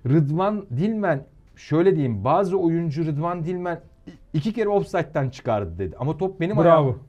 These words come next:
Speaker 2: Bu da
Speaker 1: to-,
Speaker 2: çok güzel
Speaker 1: tabii.
Speaker 2: değil mi?
Speaker 1: Top benim, yani o kadar bunu açalım birazcık, böyle kuru bir yavan anlatım olmasın. Yani Rıdvan, birinin ayağına top geliyor, Rıdvan Dilmen koşu yapıyor, adam atmıyor. Rıdvan Dilmen tekrar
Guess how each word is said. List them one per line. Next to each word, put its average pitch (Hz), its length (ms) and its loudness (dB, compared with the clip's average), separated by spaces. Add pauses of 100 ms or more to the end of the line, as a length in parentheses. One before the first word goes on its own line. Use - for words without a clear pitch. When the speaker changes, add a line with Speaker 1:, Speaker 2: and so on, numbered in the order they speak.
Speaker 2:
Bu 147 60 0
da 160 40 4
Speaker 1:
to-, 156 40 2
Speaker 2:
çok 170 240 2
güzel 165 160 4
Speaker 1:
tabii. 196 160 8
Speaker 2:
değil 123 120 -2
mi? 113 80 -10 (320)
Speaker 1:
Top 233 280 2
benim, 202 380 0
yani 123 220 -4 (180)
o 143 120 2
kadar 196 360 0
bunu 165 140 -2
açalım 170 520 -4
birazcık, 127 420 -4
böyle 127 260 0 (380)
kuru 139 260 -4
bir 139 60 0
yavan 139 240 -4
anlatım 160 400 -8
olmasın. 208 440 -10 (640)
Yani 127 260 0
Rıdvan, 139 320 -2 (300)
birinin 196 260 0
ayağına 214 320 0
top 247 220 -6
geliyor, 233 240 -2
Rıdvan 208 340 2
Dilmen 226 320 0 (400)
koşu 165 280 0
yapıyor, 294 480 0
adam 208 240 0
atmıyor. 165 440 -2
Rıdvan 214 280 -4
Dilmen 247 240 -6
tekrar 254 360 -6